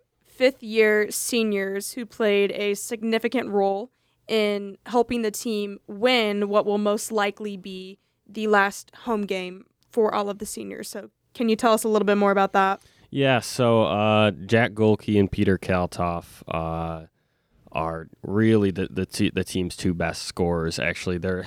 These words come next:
Speaker 2: <laughs> on the season, I think, only two points apart total, uh, that they've scored. They have almost the exact same points per game percentage.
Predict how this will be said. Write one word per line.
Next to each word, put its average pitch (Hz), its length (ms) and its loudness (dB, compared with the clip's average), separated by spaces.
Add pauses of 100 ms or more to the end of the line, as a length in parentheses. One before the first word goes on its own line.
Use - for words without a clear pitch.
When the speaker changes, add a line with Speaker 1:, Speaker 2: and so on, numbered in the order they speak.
Speaker 2:
<laughs> - 100 -10 (240)
on 104 200 2
the 92 80 -2
season, 92 360 -4
I 87 80 -4
think, 95 220 -6
only 85 140 -8
two 104 540 -2 (260)
points 104 400 -2
apart 92 440 -10 (120)
total, 110 580 2 (400)
uh, 92 120 -2
that 87 140 -6
they've 90 180 -4
scored. 98 420 2
They 92 80 -2
have 90 180 -6
almost 87 320 -8
the 87 80 -8
exact 87 420 -10
same 87 260 -10
points 90 300 -10
per 87 160 -12
game 85 260 -10
percentage. 87 640 -12